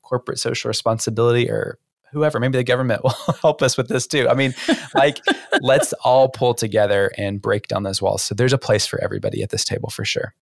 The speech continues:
Speaker 2: And you get a lot when you come. You learn, you grow,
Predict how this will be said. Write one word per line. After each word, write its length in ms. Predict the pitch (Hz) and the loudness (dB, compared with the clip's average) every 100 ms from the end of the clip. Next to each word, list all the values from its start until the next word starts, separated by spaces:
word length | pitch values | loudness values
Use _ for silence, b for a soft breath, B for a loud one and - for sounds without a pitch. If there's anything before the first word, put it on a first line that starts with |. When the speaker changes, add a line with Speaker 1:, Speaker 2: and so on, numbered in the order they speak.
| _ - | _ -8
Speaker 2:
And 220 | 196 311 220 | -2 -2 0
you 40 | |
get 140 | 190 | 0
a 60 | 175 | 2
lot 320 | 165 208 359 | 0 0 0
when 160 | 294 302 | 0 0
you 100 | 311 | -2
come. 440 | - 349 285 165 | -4 -2 -2 -2
You 180 | 160 190 | 0 2
learn, 500 | 185 190 240 311 370 392 B B B | 2 2 4 2 0 -6 B B B
you 140 | 196 | -2
grow, 560 | 180 190 214 294 359 370 | 0 2 4 6 4 2